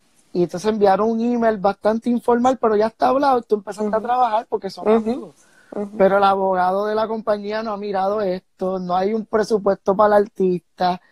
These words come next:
Speaker 1: el artista viene con otro proyecto, tiene una deuda de no sé cuánto. Entonces, todas esas cosas se tienen que aclarar antes de ellos soltarte un cheque.
Speaker 2: Ujú.
Speaker 1: Ah, inclusive hasta un contrato. Pero ¿qué pasa? Tú quieres quedar bien con el amigo,
Speaker 2: Ujú.
Speaker 1: que es el dueño de la compañía.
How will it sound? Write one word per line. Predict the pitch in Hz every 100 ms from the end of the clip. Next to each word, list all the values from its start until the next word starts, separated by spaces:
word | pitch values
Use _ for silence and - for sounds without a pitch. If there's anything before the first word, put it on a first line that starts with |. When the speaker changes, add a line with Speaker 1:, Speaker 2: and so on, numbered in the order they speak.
| _ _
Speaker 1:
el | - 175
artista | 175 - 180 - 208
viene | 208 208
con | 208 202
otro | 208 214
proyecto, | 214 208 196 190 -
tiene | 175 170
una | 180 202 190
deuda | 185 190 185
de | 180
no | 185
sé | 190 180
cuánto. | 175 165 170 175
Entonces, | 208 240 240 185 _ _ _ _ _ _ _
todas | 170 165
esas | 170 202
cosas | - 208 233
se | 202
tienen | 175 165 175
que | 180
aclarar | 175 202 180 185 220 -
antes | 175 208 208 175
de | 170
ellos | 180
soltarte | 196 190 - 190 214 - 196
un | 196
cheque. | - 165 214 190 143 - _ _ -
Speaker 2:
Ujú. | 196 190 220
Speaker 1:
Ah, | 202 -
inclusive | 190 196 175 196
hasta | 240 208
un | 190
contrato. | 208 208 185 175 151
Pero | 165 160
¿qué | 165 185
pasa? | 160 151
Tú | 156
quieres | 151 160
quedar | - 160 160
bien | 170 185
con | 226 240
el |
amigo, | 202 160 226 311 - _ _ _ _
Speaker 2:
Ujú. | 190 180
Speaker 1:
que | 170
es | 156
el | 175 170
dueño | 180 185
de | 180
la | 180
compañía. | 185 190 170 160 208 196 156